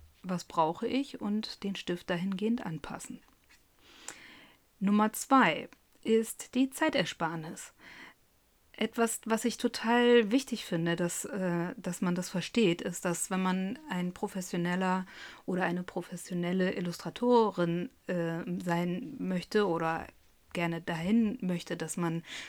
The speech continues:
professionell arbeitet und seinen Lebensunterhalt damit verdient, ist es besonders wichtig, dass man, ähm, so arbeitet, dass sich die,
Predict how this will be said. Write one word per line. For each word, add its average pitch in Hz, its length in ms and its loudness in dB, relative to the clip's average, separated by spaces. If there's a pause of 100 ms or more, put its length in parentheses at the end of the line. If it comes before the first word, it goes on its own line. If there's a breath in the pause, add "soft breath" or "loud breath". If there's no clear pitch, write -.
(140 loud breath)
professionell 175 640 -2
arbeitet 180 540 0
und 170 380 -4
seinen 160 240 -2
Lebensunterhalt 165 720 -2
damit 156 220 -6
verdient, 165 540 -2 (640 loud breath)
ist 202 160 0
es 185 120 -4
besonders 175 460 0
wichtig, - 340 -4
dass 175 220 -2
man, 202 440 2 (600 loud breath)
ähm, 185 520 -2
so 202 220 4
arbeitet, 170 560 0
dass 170 200 -4
sich 185 180 -6
die, 180 340 -2